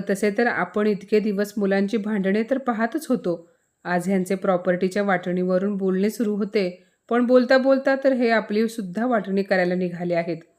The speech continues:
काय म्हणावे अशा मुलांना? असे दिवस पाहण्यासाठी आपण ह्यांचे पालनपोषण करून, ह्यांना चांगले शिक्षण देऊन स्वतःच्या पायावर उभे केले होते का? आपल्या पतीचे बोलणे ऐकून राधाताई म्हणाल्या,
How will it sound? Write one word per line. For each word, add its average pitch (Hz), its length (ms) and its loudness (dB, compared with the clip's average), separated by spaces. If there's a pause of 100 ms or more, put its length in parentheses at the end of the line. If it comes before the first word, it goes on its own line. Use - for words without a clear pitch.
(400)
काय 175 200 0
म्हणावे 190 400 0
अशा 226 240 -2
मुलांना? 175 440 0 (560)
असे 180 220 -4
दिवस 180 300 -2
पाहण्यासाठी 196 800 -4 (240)
आपण 202 240 2
ह्यांचे 247 260 4
पालनपोषण 214 760 0
करून, 190 360 0 (360)
ह्यांना 220 240 4
चांगले 196 360 0
शिक्षण 190 440 -4
देऊन 196 280 0 (320)
स्वतःच्या 190 520 -2
पायावर 196 460 2
उभे 196 220 0
केले 220 240 0
होते 175 240 -4
का? 190 200 -4 (580)
आपल्या 180 260 0
पतीचे 180 460 -2
बोलणे 185 340 0
ऐकून 180 360 -2
राधाताई 185 440 -2
म्हणाल्या, 180 460 -2